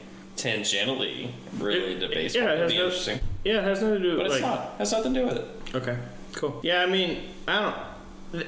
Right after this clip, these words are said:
Speaker 2: and, like, the comfortability of the whole setting is just wild. Like, there's, like,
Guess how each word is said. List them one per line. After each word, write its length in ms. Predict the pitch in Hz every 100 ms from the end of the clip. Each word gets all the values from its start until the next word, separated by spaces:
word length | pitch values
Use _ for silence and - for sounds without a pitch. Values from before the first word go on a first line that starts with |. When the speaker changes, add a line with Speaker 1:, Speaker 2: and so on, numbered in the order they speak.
| -
Speaker 2:
and, 400 | 214 226 220 220 220
like, 240 | 214 208
the 80 | 190
comfortability 640 | 214 214 - 131 170 196
of 60 | 123
the 60 |
whole 180 | 117 120
setting 400 | 117 127 110 92
is 140 | 80 -
just 300 | 95 - -
wild. 460 | 80 76 - -
Like, 220 | - 90 -
there's, 260 | 131 120
like, 140 | 113